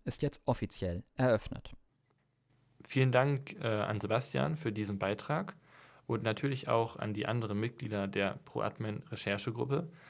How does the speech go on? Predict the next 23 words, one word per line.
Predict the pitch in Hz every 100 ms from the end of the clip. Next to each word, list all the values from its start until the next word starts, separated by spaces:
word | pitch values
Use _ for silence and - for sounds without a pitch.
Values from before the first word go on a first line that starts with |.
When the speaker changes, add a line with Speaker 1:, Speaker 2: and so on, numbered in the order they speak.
| - - -
Speaker 2:
Dazu | 110 101 - 120
hast | 104 95 - _
du | - 117
gehört, | 127 127 139 143
Leon, | 143 165 185 202
und | - 151 143
auch | 113 107 -
Lisa, | 127 147 156 135 135
Nele | 107 110 110 110 - - - - - -
und | 110 101 101 - _ _ -
Jonas. | 104 95 104 139 208 - _ - - -
Und | - 107 107 107 -
ja, | 98 90 - _ _ _ -
hoffentlich | 117 120 117 110
werdet | 113 104 104
ihr | 113
uns | 107
auch | 104
weiterhin | 101 110 107 107
auf | 110 -
dem | 104
Laufenden | 98 107 113 104
halten, | 98 98 98 117